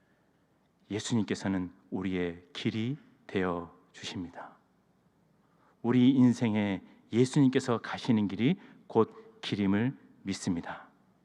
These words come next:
내가 원하는 것, 내가 구하는 것이 아니라 예수님께서 거하시는 곳, 예수님께서 가시는 곳에 함께 가겠다라는 거예요.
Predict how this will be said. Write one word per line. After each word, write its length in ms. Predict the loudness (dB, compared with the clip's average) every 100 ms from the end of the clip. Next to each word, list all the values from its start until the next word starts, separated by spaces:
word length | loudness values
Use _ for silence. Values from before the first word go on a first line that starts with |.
| _ _ _ _ -20 -2
내가 220 | 4 8
원하는 460 | 10 12 12 12 10
것, 180 | 8 4 -4 -2
내가 340 | 6 10 10 8
구하는 320 | 10 10 12
것이 200 | 8 6
아니라 360 | 4 4 0 -2 -12 -20 -12 0
예수님께서 1160 | 8 10 10 8 6 10 10 8 2 0 -2
거하시는 480 | -2 -6 -6 -6 -6
곳, 200 | -8 -10 -14 -18 -2
예수님께서 840 | 10 12 12 10 10 12 12 8 6
가시는 440 | 6 0 4 4 6
곳에 240 | 2 0
함께 280 | -6 -6 -6
가겠다라는 600 | -8 -10 -14 -14 -16 -20
거예요. 160 | -20